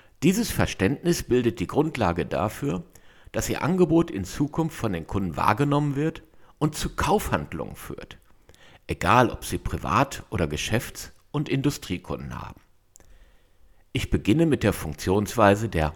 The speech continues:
Motive. Am Beispiel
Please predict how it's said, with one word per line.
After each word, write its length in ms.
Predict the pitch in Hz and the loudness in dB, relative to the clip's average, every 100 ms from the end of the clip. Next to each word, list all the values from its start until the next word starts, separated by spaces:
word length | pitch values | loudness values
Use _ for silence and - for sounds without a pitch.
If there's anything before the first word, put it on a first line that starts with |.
| - | -2
Motive. 580 | 101 - - 64 - - - _ _ _ _ _ _ _ _ _ _ _ _ _ _ _ _ _ _ _ - | -4 -4 -10 -10 -14 -20 -20 _ _ _ _ _ _ _ _ _ _ _ _ _ _ _ _ _ _ _ -4
Am 200 | 98 92 | -2 0
Beispiel 720 | 92 143 170 - 104 69 62 | 0 0 -2 -2 -2 -2 -4